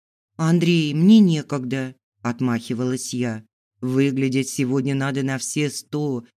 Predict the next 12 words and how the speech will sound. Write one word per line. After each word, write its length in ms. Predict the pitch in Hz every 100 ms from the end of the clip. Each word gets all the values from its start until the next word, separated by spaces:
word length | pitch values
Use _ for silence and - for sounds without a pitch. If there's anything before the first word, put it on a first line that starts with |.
| _ _
поэтому 480 | 139 131 139 143 139
триста 600 | 135 143 151 143 - 151
раз 280 | 151 139 -
поменяла 520 | 147 143 147 143 139
то 260 | 139 - 196
туфли, 640 | 190 156 156 123 131 131 - _
то 120 | - 190
платок, 680 | 151 151 - 147 151 131 - - -
то 120 | 170
заколку 680 | 143 139 - 147 156 - 139
для 180 | 143
волос. 680 | 143 147 151 143 127 123 -